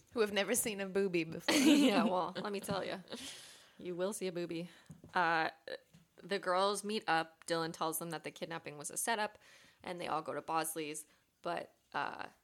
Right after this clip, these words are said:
Speaker 2: their headquarters, I guess, which, which is where he lives, it seems.
Speaker 1: I guess so.
Speaker 2: Anyway,
Speaker 1: I'm, I'm not
Speaker 2: it
Speaker 1: sure.
Speaker 2: blows up, and they almost get injured, but they don't. Uh, then they know that Bosley has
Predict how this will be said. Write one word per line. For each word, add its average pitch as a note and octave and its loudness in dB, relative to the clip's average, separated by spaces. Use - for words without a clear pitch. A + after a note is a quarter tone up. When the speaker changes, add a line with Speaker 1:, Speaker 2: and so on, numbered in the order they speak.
Speaker 2:
their E3 -6
headquarters, E3 -8
I - -10
guess, F#3 -6
which, E3+ -6
which F3+ -4
is D#3+ -8
where D#3 -2
he E3+ -6
lives, D#3+ -4
it A3 -10
seems. D4+ -8
Speaker 1:
I B3+ -6
guess D#4+ -2
so. E3 -2
Speaker 2:
Anyway, G#3+ 0
Speaker 1:
I'm, G3+ -4
I'm F3 -4
not E3+ 0
Speaker 2:
it G3+ -4
Speaker 1:
sure. G#3+ 0
Speaker 2:
blows F#3+ 2
up, - -6
and D#3+ -4
they D#3+ -2
almost D#3 -8
get E3 -4
injured, D#3+ -8
but - -12
they - -10
don't. - -16
Uh, D#3+ -2
then F#3 0
they F#3 2
know F3+ 2
that E3 2
Bosley E3+ 2
has - -6